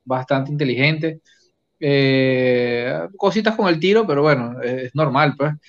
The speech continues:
Lo que sí es que tiene un, un talento atlético sumamente ridículo, ¿no? Este,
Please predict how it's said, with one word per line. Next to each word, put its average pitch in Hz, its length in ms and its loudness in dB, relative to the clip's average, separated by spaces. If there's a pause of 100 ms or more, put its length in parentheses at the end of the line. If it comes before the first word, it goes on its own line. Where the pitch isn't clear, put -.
(320)
Lo 143 220 4
que 143 100 2
sí 151 160 2
es 156 100 2
que 214 120 2
tiene 196 220 4
un, 170 680 -6 (380)
un 147 260 -6 (160)
talento 175 640 4
atlético 160 840 2
sumamente 156 880 -2
ridículo, 135 640 0
¿no? 196 200 -6 (360)
Este, 117 760 -4